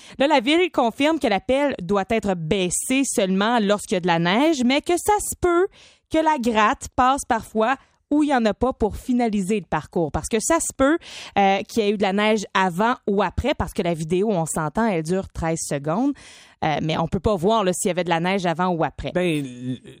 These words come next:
Speaker 2: tu viens d'entendre l'entrevue, là. Lui
Speaker 1: S'il
Speaker 2: nous
Speaker 1: y en avait
Speaker 2: dit
Speaker 1: nulle part.
Speaker 2: qu'ils ont fait deux bouts de rue avec la pelle baissée, puis, euh, le parcours que, qu'ils ont vu, il y avait rien, là.
Speaker 1: Ben, c'est ça. Fait que là, la ville s'arrête là-dessus, me donne pas plus d'explications.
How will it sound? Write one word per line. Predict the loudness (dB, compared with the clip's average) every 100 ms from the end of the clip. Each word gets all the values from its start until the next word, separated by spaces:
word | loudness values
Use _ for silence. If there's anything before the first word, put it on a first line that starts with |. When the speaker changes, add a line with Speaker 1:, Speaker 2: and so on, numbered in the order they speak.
| -4
Speaker 2:
tu | -2
viens | 0
d'entendre | 0 0 0
l'entrevue, | -2 -2 -2 0 0
là. | 0 0 -2 -4 -4
Lui | 0
Speaker 1:
S'il | 2
Speaker 2:
nous | 2
Speaker 1:
y |
en | 2
avait |
Speaker 2:
dit | 4 4
Speaker 1:
nulle | 4
part. | 2
Speaker 2:
qu'ils | 2
ont | -2 -2
fait | -2
deux | 0 0 0
bouts | 2 0
de | 0
rue | 0 0 0 0
avec | 0 0
la | 0 0
pelle | 0 0
baissée, | 0 0 2 0 0 0 -4 -8 _ _ -2
puis, | 0 2
euh, | 0 -4 -12 _ _
le | -4 0
parcours | 0 0 2 2 0
que, | 0 -2
qu'ils | 0 -2
ont | 0
vu, | 0 0
il | 0
y |
avait | 0 0
rien, | 0 0 -2
là. | -6 -8
Speaker 1:
Ben, | -4 -2 -2
c'est | 0 0
ça. | 0 -4 -6
Fait | -6
que | 0
là, | 2
la | 2
ville | 0 0 0 -2 -6
s'arrête | -4 0 2 0 2
là-dessus, | -2 -2 -4 -2
me | 2 2
donne | 0 0
pas | -2
plus | 0 0 0
d'explications. | -4 -6 -4 -2 -2 -2 0 0